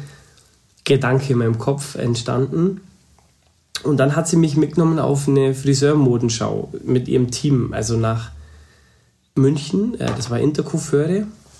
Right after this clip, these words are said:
Und dann war, ähm, ja, da muss, war Nikolaisen auf der Bühne, Bormann auf der Bühne, ähm, es war, äh,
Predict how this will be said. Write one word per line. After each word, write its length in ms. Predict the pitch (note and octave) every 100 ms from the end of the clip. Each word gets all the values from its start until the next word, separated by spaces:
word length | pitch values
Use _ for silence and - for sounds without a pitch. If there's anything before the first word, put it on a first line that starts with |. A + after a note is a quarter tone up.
| -
Und 160 | A#2+
dann 200 | A2+ A#2
war, 500 | A#2+ A#2 A#2 A#2+ A#2+ - - _ - _ _ _ _ _ _
ähm, 840 | - A#2 A2+ A2+ A2+ A2 A2 A2 A2 G#2 - - _ _ _
ja, 300 | G#2+ A2 C#3+
da 80 | B2
muss, 280 | A#2 B2 -
war 840 | D3 A#2 A#2+ C3 C3+ B2 A2 A2 -
Nikolaisen 680 | A#2 A#2 A#2+ A#2 B2 B2+
auf 140 | B2 A#2
der 80 | A#2+
Bühne, 520 | - B2 B2 A#2+ A#2 - - _ -
Bormann 440 | A#2+ A#2+ B2 B2
auf 160 | A#2 -
der 80 | A#2+
Bühne, 580 | B2 A#2+ B2 A#2+ A#2 A2+
ähm, 460 | A2+ A2+ A2+ A2+ A2+ - _ _ _ _ _ _ _ -
es 140 | -
war, 440 | - A2 A2 A2 G#2+
äh, 280 | G#2 -